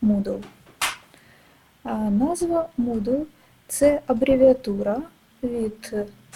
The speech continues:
англійських модульне,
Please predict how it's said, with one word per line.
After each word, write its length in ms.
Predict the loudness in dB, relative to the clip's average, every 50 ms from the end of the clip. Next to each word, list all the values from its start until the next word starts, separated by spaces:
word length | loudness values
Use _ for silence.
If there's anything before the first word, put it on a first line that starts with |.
| -20 -20 _ _ _
англійських 880 | -2 -2 0 0 0 0 -2 -2 -2 -4 -8 -8 -10 -8 -10 -10 -18 -20 _ _ _ -20 -20 _ -20 -20 _ _ -20 _ _ _ -16 -6 -2
модульне, 720 | 0 0 0 0 0 0 -2 0 0 0 0 0 -2